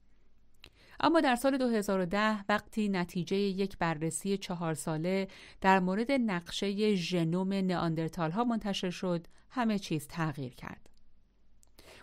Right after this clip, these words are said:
متخصصین ژنتیک موفق شدند از فسیل‌های یافت شده به قدری دی ان ای دست نخورده نئاندرتال‌ها را جمع‌آوری کنند که برای مقایسه وسیع بین دی ان ای انسان‌های امروزی کافی بود.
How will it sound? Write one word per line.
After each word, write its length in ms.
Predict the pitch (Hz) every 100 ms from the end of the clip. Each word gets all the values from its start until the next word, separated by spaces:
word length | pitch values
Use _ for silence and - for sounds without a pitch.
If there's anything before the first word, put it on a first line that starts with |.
| -
متخصصین 760 | 220 240 220 208 202 240 226
ژنتیک 580 | 220 190 170 165 220 -
موفق 400 | 180 165 - 226
شدند 480 | - 233 226 233 226
از 180 | 196 -
فسیل‌های 640 | - 170 - 170 160 208
یافت 560 | 220 185 180 156 - -
شده 420 | 160 151 185 196 - - - -
به 100 | 196
قدری 600 | - 202 254 - 269 233
دی 300 | 180 196 -
ان 180 | 180 170 -
ای 220 | 226 240
دست 420 | 190 170 170 -
نخورده 680 | 170 165 175 160 190 208 220
نئاندرتال‌ها 840 | 190 165 165 156 156 170 151 214
را 100 | 240
جمع‌آوری 520 | 208 165 156 151 151
کنند 480 | 143 165 180 196 196 - - -
که 100 | -
برای 340 | 254 254 285 285
مقایسه 760 | 233 214 196 180 175 220 214 180
وسیع 500 | 165 170 - 214 214
بین 360 | 170 196 196 202
دی 260 | 175 175 175
ان 160 | 160 -
ای 240 | 190 196
انسان‌های 600 | 165 147 156 151 208 233
امروزی 420 | 185 151 151 151
کافی 360 | 143 208 208 226
بود. 240 | - -